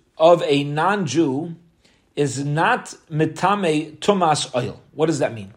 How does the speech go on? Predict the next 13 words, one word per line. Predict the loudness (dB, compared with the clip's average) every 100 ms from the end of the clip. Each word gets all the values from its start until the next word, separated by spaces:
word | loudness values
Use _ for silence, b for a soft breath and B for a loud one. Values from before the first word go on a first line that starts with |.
| _ -10
An | 0
oil | 4 6 4
is | 2
a | -2
tent. | -4 -8 -4
So | -4 -4
if | -2
you | 0
have | 2
a, | 2 0 -4 b b b b b
a | 0 0 0 -4 -8
Jewish | -2 2 6 8 6 2
corpse, | 2 2 2 -4 -4 -4